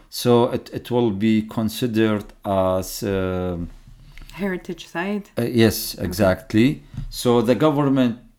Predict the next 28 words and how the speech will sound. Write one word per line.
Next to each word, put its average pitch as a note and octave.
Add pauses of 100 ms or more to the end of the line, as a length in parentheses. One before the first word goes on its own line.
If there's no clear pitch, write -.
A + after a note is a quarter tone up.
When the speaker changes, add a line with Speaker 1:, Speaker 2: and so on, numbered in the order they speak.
(180)
Speaker 1:
supposed A#2
to G#2
be, F#2+ (280)
uh, F#2
responsible G2 (260)
of G2
protecting F#2
and, F#2+
and F#2
preserving. E2+
Speaker 2:
I F#3
see. D#3+
Speaker 1:
But A#2
on F3
the F#3+
ground, C3 (280)
what's C3
happening? F2+ (800)
I A2
mean, B2
these C#3
sites C#3
goes C3
back A2+
to G#2
fourth C#3+ (340)
<laughs> -
century, A2